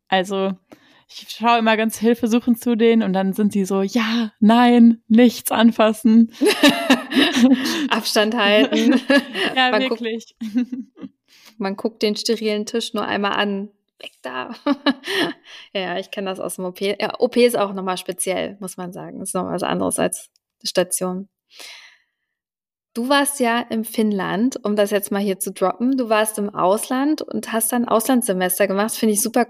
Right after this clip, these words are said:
Speaker 2: cool. Ich war jetzt im November, war ich auch in Finnland, in Helsinki. Wie bist du dazu gekommen und, ähm, überlegst du jetzt auszuwandern vielleicht mal nach dem Studium?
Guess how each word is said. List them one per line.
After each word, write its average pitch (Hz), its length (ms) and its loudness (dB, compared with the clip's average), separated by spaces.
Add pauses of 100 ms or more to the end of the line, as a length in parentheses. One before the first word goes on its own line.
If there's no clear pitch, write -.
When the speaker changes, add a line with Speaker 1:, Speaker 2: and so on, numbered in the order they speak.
Speaker 2:
cool. 240 280 2
Ich - 180 -6
war 190 460 -2 (100)
jetzt - 360 -4
im 185 440 -8 (120)
November, 190 600 0
war 196 160 -6
ich - 140 -10
auch - 160 -6
in 180 80 -8
Finnland, 185 420 -8
in 196 80 -8
Helsinki. 196 720 -4 (840)
Wie 202 100 0
bist 247 260 0
du 254 60 -2
dazu 247 300 0
gekommen 233 580 2
und, 214 720 -2
ähm, 196 640 -6
überlegst 208 440 2
du 262 40 4
jetzt - 500 -2 (360)
auszuwandern 269 720 2
vielleicht - 340 -2
mal - 80 2
nach 254 100 2
dem 254 80 4
Studium? 269 540 0